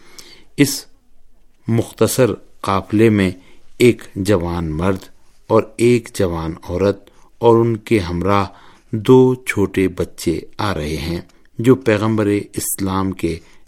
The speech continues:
اہل بیت ہیں۔ اس نورانی قافلے کو آتا دیکھ کر اسقف اعظم نے پوچھا، "یہ کون لوگ ہیں جو محمد کے ساتھ آ رہے ہیں؟" لوگوں نے کہا، "اس میں آن حضرت کے چچا زاد بھائی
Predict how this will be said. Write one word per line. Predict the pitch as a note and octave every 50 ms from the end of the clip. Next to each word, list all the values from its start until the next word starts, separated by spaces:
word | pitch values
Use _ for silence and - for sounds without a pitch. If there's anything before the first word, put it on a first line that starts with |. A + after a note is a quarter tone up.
| - -
اہل | - A#2+ G#2 F2+ E2 D#2
بیت | D2+ E2 E2 D#2+ D#2 - - -
ہیں۔ | F#2+ E2+ E2+ - - - - - - - - - - - - - -
اس | - D3+ - - C#3
نورانی | C#3 C3+ C3+ C3+ C#3 C#3 D3 D#3 D#3+ D#3
قافلے | D#3 - - A2+ A2 A2 - - A#2+ A#2+ B2+ B2
کو | B2 - - B2+ A#2+ A#2+ - - - -
آتا | F#2+ F2+ F2+ - - F2 D#2+ D2 -
دیکھ | F#2+ F#2+ F#2 -
کر | - G#2 G2+ F#2+ - - - - - - -
اسقف | B2+ A#2+ - - - - G#2 - - F#2+ - -
اعظم | - F2 E2+ E2+ G#2 G#2
نے | G2+ F#2+ F#2 F2 - - -
پوچھا، | - G2+ G2 F#2+ - - G2+ F#2+ F#2 - - - - - - - - - -
"یہ | B2 C3 C3+ C3+ C3+ - -
کون | - B2 B2 D3+ D#3 C#3+
لوگ | A2+ F#2+ E2+ D#2 D2+
ہیں | E2 F2+ F2 E2+ - - - - - - - - -
جو | A#2+ B2+ A#2
محمد | A2 G#2+ F2 G2 A2+ B2 C3 C3 C3 C3+ -
کے | A2+
ساتھ | G#2 - - G#2 A2+ B2 A#2+ -
آ | G2 F2 E2
رہے | D#2+ D#2 E2 E2+
ہیں؟" | D#2 E2 E2+ E2+ - _ _ - - - - - -
لوگوں | A#2+ A#2+ A#2+ A#2 A2 A#2 A2
نے | F#2+ E2+ E2
کہا، | - - E2+ D#2 F#2+ F#2 F#2 F#2 - - - - _ _ _ - - -
"اس | - B2+ B2+ -
میں | B2+ B2 A#2+ B2 B2 - - -
آن | - A2 G#2+ F2+ F2+
حضرت | F#2+ F2+ F#2 G2+ A2 A2+ A2 -
کے | - G2+ F#2
چچا | - F#2 F2+ E2 F#2 F#2
زاد | F2 F2+ E2+ E2+ D#2+ E2 F2+
بھائی | - - F2+ F#2 F#2+ G2+